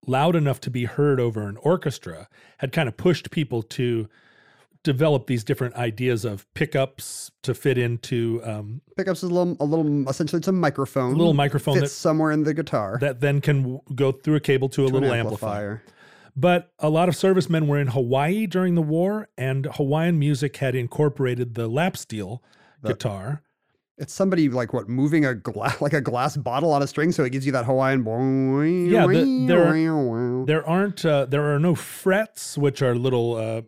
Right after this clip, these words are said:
Speaker 1: you know, metal
Speaker 2: The
Speaker 1: wire that
Speaker 2: the ridges on the
Speaker 1: Yeah, that give you kind of an area where y-, you can make the note and it won't be flat. Like, on, on a violin or a cello,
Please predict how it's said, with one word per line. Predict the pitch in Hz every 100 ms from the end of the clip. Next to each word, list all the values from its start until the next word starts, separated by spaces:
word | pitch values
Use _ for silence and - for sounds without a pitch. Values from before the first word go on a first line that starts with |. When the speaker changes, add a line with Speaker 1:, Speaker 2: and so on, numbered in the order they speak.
| 127 123 _
Speaker 1:
you | 131
know, | 107
metal | 110 123 131 127 123
Speaker 2:
The | 117
Speaker 1:
wire | 123 123 123 123 123
that | 113 113
Speaker 2:
the | 123
ridges | 107 104 120 113 110 107
on | 104 104
the | 98 90 -
Speaker 1:
Yeah, | - 139
that | 110 117
give | 113 131
you | 131 120 113
kind | 131 117
of | 110 120 -
an | 131
area | 143 139 139
where | 127 120
y-, | 131 139 151
you | 135 131
can | 123
make | 123 131
the | 127
note | 120 123 127
and | 110
it | 110
won't | 120
be | 117 123
flat. | - 113 117 139 -
Like, | 127 127
on, | 151 160
on | 170
a | 147
violin | 165 185 165 160 160
or | 143
a | 110
cello, | - - 131 131 120 120